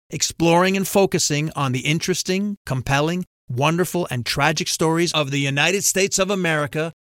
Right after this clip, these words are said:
and its continental neighbors, its inhabitants, heroes, villains,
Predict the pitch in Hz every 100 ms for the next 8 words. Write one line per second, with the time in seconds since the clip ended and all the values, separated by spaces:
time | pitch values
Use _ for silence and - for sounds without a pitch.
0 | _ 156 165 160 127 - - 160 165 165
1 | 160 160 175 156 147 120 107 92 - -
2 | _ _ _ 135 - 127 120 170 151 -
3 | 185 - - _ _ - 156 156 160 175
4 | 196 - _ _ 123 113 151 151 180 190
5 | -